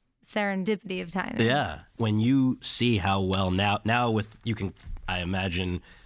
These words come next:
Speaker 2: sort of breathe easy and see that people have really liked what you did with the first season and great reviews and the Golden Globe nominations, all that. If you were to dissect it yourself and try to figure out, like, why people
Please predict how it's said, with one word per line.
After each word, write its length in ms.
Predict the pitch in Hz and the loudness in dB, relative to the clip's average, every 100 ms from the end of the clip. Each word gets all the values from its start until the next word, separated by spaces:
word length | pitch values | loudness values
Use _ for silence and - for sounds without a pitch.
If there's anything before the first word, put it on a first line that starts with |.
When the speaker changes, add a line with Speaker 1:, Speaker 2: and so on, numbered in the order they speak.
| - _ - | -20 _ -4
Speaker 2:
sort 400 | - - 120 113 | -2 2 2 2
of 240 | 95 82 - _ | 0 -6 -16 _
breathe 260 | - 95 92 | -4 -2 0
easy 260 | 98 90 85 | 0 0 -2
and 100 | 82 | -2
see 200 | - 95 | -2 -2
that 100 | 85 | -2
people 260 | 98 90 | -2 0
have 100 | 87 | -2
really 200 | 90 90 | 0 0
liked 300 | 87 87 - | 0 -2 -2
what 240 | 82 87 87 - - - - - | -2 -2 -4 -10 -20 -16 -16 -4
you 120 | 98 | -2
did 180 | 87 92 | 0 0
with 100 | 95 | 0
the 60 | 95 | -2
first 320 | 101 92 - | 0 0 2
season 480 | 143 123 117 107 98 | 2 2 2 2 0
and 340 | 85 85 80 - - - - | -2 -2 -4 -10 -20 -20 -12
great 200 | - 76 | -6 -6
reviews 480 | 87 160 156 120 95 | 0 2 2 2 0
and 120 | 87 | -2
the 40 | 85 | -2
Golden 260 | 85 85 | -4 -4
Globe 240 | 123 151 123 | 0 0 2
nominations, 420 | 113 110 98 95 | 0 0 -2 0
all 120 | 123 | 0
that. 200 | 113 110 - - - | 0 -2 -8 -18 -6
If 180 | 107 110 | -4 0
you 140 | 139 | 2
were 120 | 135 | 2
to 320 | 120 107 98 - _ _ - | 2 2 0 -4 _ _ -4
dissect 640 | 95 92 - 104 107 - | -2 0 0 0 -2 -2
it 200 | 98 92 - _ - | -2 -2 -8 _ -8
yourself 560 | 90 85 - 107 92 - | -6 -2 0 0 0 -4
and 260 | 87 87 | -4 -4
try 220 | - 92 | -2 -2
to 60 | 92 | -2
figure 240 | - 95 | 0 0
out, 160 | 92 - | 0 0
like, 160 | 87 78 | -4 -2
why 300 | 87 90 95 | 0 0 0
people 560 | 98 92 95 92 87 | -2 -2 0 0 -2